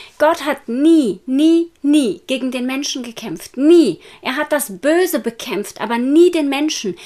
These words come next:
Er hat den Menschen immer, immer geliebt. Er hat den Menschen immer zu sich gezogen, er hat den Menschen immer gesehen, er hat den Menschen immer befähigt, er hat ihm immer gesagt, "Du kannst, du schaffst, guck nach vorne,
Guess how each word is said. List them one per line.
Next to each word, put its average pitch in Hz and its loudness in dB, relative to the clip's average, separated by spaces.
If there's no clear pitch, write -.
Er 226 -6
hat 311 -4
den 247 -6
Menschen 269 -4
immer, 381 -2
immer 277 -4
geliebt. 240 -8
Er 240 -10
hat 226 -6
den 247 -2
Menschen 302 -2
immer 381 4
zu 370 2
sich 339 -6
gezogen, 233 -6
er 208 0
hat 214 -8
den 269 -4
Menschen 311 -2
immer 370 2
gesehen, 277 -2
er 262 -4
hat 240 -4
den 269 -2
Menschen 320 2
immer 415 4
befähigt, 311 0
er 269 -6
hat 226 -8
ihm 254 -8
immer 403 4
gesagt, 277 -4
"Du 277 -4
kannst, 277 -6
du 294 -4
schaffst, 285 -6
guck - -6
nach 311 -4
vorne, 269 -2